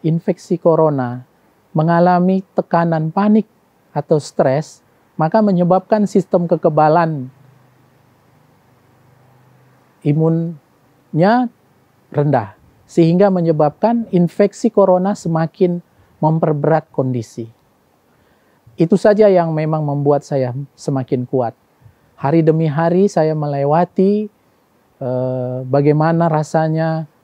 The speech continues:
eh, nyeri dan ketidaknyamanan dalam rawatan infeksi corona saya, karena begitu besar dosis-dosis obat, begitu agresif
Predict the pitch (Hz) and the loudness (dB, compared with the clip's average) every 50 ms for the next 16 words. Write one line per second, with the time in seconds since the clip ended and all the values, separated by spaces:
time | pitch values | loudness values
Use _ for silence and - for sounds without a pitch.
0 | _ - _ _ _ _ _ - 135 135 135 127 131 143 147 156 165 160 170 185 | _ -20 _ _ _ _ _ -10 -8 -8 -6 -4 -2 0 2 2 4 4 4 4
1 | 190 185 190 190 190 - _ _ _ _ _ _ _ _ - 139 131 147 147 151 | 4 4 2 0 -2 -6 _ _ _ _ _ _ _ _ -8 -2 0 2 2 2
2 | 151 147 - 175 - 175 160 156 151 156 156 151 156 156 160 165 165 165 170 165 | 0 0 0 0 2 2 2 2 0 0 -2 -4 -2 -2 0 0 0 0 0 0
3 | 170 175 180 190 185 175 - _ _ _ _ _ _ _ _ _ _ _ _ 143 | 0 0 -2 -4 -6 -10 -14 _ _ _ _ _ _ _ _ _ _ _ _ -2
4 | 139 147 156 160 160 165 156 147 151 156 151 156 151 151 - - 147 147 151 147 | 0 2 2 2 2 0 -2 -2 -2 0 2 0 0 0 -2 -6 -6 -6 -6 -6
5 | 147 147 143 - _ _ _ _ _ - _ _ _ _ _ _ _ _ _ _ | -8 -10 -14 -18 _ _ _ _ _ -20 _ _ _ _ _ _ _ _ _ _
6 | _ _ _ _ _ _ _ _ _ _ _ _ _ _ _ _ _ _ _ _ | _ _ _ _ _ _ _ _ _ _ _ _ _ _ _ _ _ _ _ _
7 | _ _ _ _ 139 143 - - 147 - - 165 147 - 147 147 143 143 143 143 | _ _ _ _ -4 -2 0 -2 -4 -2 -2 -4 0 0 0 2 0 0 -2 -4
8 | 135 - 139 131 147 190 269 - _ _ _ _ _ _ _ _ _ _ _ _ | -4 -2 -2 0 0 0 -2 -6 _ _ _ _ _ _ _ _ _ _ _ _
9 | _ _ _ _ _ _ _ - 151 143 151 156 156 156 156 151 143 139 139 139 | _ _ _ _ _ _ _ -4 -2 0 0 2 2 0 2 0 0 0 -2 -2
10 | - 156 135 131 127 135 - - - 180 185 185 180 160 147 151 143 - - 160 | -2 -2 -2 0 -2 -4 -4 -2 -2 0 0 0 0 0 0 0 0 -2 -6 -10
11 | - - 151 156 - - - - - 170 151 147 156 156 165 170 - _ _ _ | -4 -4 -4 -4 -4 -8 -14 -10 -6 -4 -2 0 0 0 -2 -2 -6 _ _ _
12 | _ _ _ _ _ - 131 131 131 135 131 - 165 135 135 135 131 135 143 139 | _ _ _ _ _ -6 -4 -2 -2 -4 -2 -2 -4 -4 -2 -2 0 0 0 -2
13 | - - 190 | 0 0 -2